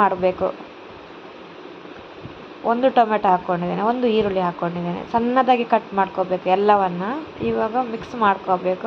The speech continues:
ಮಿಕ್ಸ್ ಮಾಡಿ ಇಟ್ಕೋಬೇಕು. ಹಸಿ ಪದಾರ್ಥ ಬಿಸಿ ಮಾಡೋಕ್ಕಿಲ್ಲ. ಇದಕ್ಕೆ ನಾವು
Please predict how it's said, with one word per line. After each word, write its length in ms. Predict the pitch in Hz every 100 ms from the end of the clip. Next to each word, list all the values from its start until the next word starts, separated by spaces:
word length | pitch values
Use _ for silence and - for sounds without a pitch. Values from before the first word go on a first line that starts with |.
| 233 220
ಮಿಕ್ಸ್ 240 | 233 - 247
ಮಾಡಿ 200 | 226 226 247
ಇಟ್ಕೋಬೇಕು. 720 | 240 - 269 196 185 180 - 233 294 - - - - - - - - - - - - - - - - - - - - - - - - - - -
ಹಸಿ 240 | 240 - 277
ಪದಾರ್ಥ 460 | 226 202 190 190 - 208 285 294 196
ಬಿಸಿ 200 | 208 262 240
ಮಾಡೋಕ್ಕಿಲ್ಲ. 540 | 220 208 - 190 180 190 277 - - 262
ಇದಕ್ಕೆ 300 | 247 294 285 269
ನಾವು 220 | 262 262